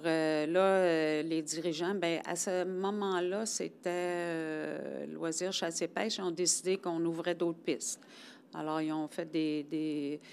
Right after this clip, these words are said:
ils ont engagé du monde pour faire des schémas, puis, euh, on a ouvert d'autres pistes. Puis le versant nord, c'est le fun parce que c'est un versant qui est peut-être un peu moins long. Alors, euh, les gens qui, qui veulent skier,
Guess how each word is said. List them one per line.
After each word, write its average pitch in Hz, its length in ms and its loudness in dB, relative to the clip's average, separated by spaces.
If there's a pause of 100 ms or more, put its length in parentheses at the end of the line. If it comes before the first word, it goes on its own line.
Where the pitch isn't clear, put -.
(680)
ils 175 100 0
ont 160 160 2
engagé 165 400 2
du 165 100 -6
monde 175 300 4
pour 170 140 -12
faire 165 160 0
des 165 140 0
schémas, 165 540 4
puis, 156 240 2
euh, 151 300 0 (160)
on 160 140 0
a - 20 4
ouvert 165 320 4
d'autres 160 280 2
pistes. 175 380 2
Puis 180 180 0
le 160 60 -6
versant 226 360 2
nord, 262 220 2
c'est 196 140 4
le 185 60 2
fun 262 300 2
parce 196 160 0
que 185 100 0
c'est 180 140 -2
un 196 80 4
versant 190 460 2
qui 208 160 2
est 165 100 2 (500)
peut-être 233 320 4
un 208 120 6
peu 196 120 0
moins 226 320 6
long. 190 240 4 (720)
Alors, 175 440 6
euh, 165 420 4
les 175 240 4
gens 196 320 4
qui, - 140 -4 (280)
qui - 140 -2
veulent 196 260 6
skier, 202 720 6